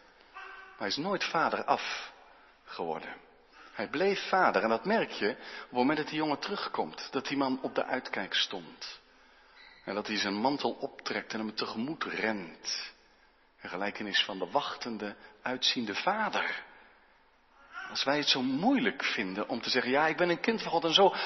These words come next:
kan ik hem als vader aanspreken." Vergeet nooit dat God vader is. Die hemelse vader.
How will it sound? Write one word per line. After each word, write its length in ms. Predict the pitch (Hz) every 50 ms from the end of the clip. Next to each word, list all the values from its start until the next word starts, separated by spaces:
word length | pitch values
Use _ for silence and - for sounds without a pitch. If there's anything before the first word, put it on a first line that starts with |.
| -
kan 140 | - - 196
ik 60 | 190
hem 100 | 180 185
als 180 | 185 - - -
vader 400 | - 233 247 240 220 180 151 151
aanspreken." 580 | - 139 131 120 113 - - - 107 98 - -
Vergeet 380 | - - - - 147 143 131 -
nooit 180 | 131 123 117
dat 140 | 110 104 -
God 360 | 117 - - 117 - - - - - - - - -
vader 680 | - - - - 123 113 113 107 104 - 98 92 - - - - - - - - - _ _ _ _ _
is. 560 | - 165 175 170 - - - - - - - - -
Die 240 | - 113 107 101 98
hemelse 760 | 95 101 120 147 180 220 247 254 254 262 269 - - - 254
vader. 560 | 208 - 175 139 113 98 85 90 85 - -